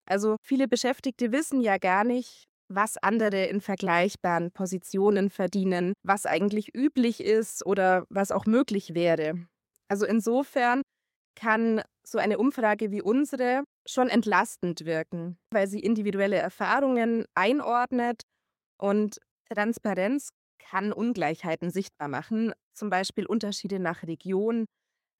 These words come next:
Also im Westen wird insgesamt signifikant höher vergütet als in Ostländern. Oder auch strukturelle Effekte wie Teilzeit, Care-Arbeit oder fehlende Aufstiegsmöglichkeiten. Aber genau,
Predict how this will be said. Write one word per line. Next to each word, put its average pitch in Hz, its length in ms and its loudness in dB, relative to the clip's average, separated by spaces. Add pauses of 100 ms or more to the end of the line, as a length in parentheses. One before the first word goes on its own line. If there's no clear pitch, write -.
(300)
Also 175 140 -2
im 185 140 -2
Westen 208 640 -2
wird 190 220 -4
insgesamt 202 520 -4
signifikant 185 720 -6
höher 220 300 -2
vergütet 190 580 -6
als 156 180 -4
in 160 240 -6
Ostländern. 165 920 -4 (880)
Oder 214 300 -2
auch 196 160 -2
strukturelle 190 640 -4
Effekte 196 520 -4
wie 180 220 -4
Teilzeit, 190 800 -4 (200)
Care-Arbeit 170 720 0
oder 151 360 -2
fehlende 160 400 -2
Aufstiegsmöglichkeiten. 156 1300 -6 (580)
Aber 220 220 2
genau, 233 420 2